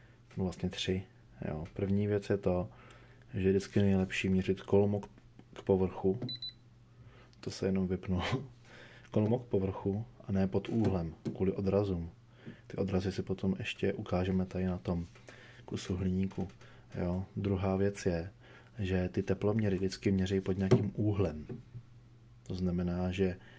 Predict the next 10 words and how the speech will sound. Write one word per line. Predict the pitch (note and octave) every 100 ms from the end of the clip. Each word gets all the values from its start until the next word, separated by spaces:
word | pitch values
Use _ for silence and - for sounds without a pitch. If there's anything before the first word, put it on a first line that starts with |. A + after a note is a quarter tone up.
| - -
ten | - G2+
paprsek, | F#2+ - F#2+ A2 G2
který | - G2 F#2
on | F#2+ F#2+
to |
jakoby | F#2 F#2 G2+ G2+
snímá, | - G#2 G2 F#2 E2 E2 E2 A#2 - -
jo, | F2 E2 - - - - - - - - -
tak | G#2 F#2+ - - - -
ten, | G#2 F#2 F2